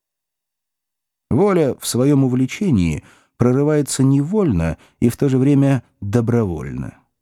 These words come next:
Движение свободных человеческих умов превращается в яростный шквал фанатизма, слепой как ветер.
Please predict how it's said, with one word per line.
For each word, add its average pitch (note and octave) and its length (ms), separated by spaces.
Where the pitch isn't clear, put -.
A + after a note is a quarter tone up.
Движение D#3 560
свободных C#3 600
человеческих C3+ 640
умов D3+ 340
превращается A2+ 680
в G#2+ 40
яростный B2 580
шквал A#2+ 420
фанатизма, A#2+ 840
слепой G2 480
как G#2 220
ветер. F#2+ 520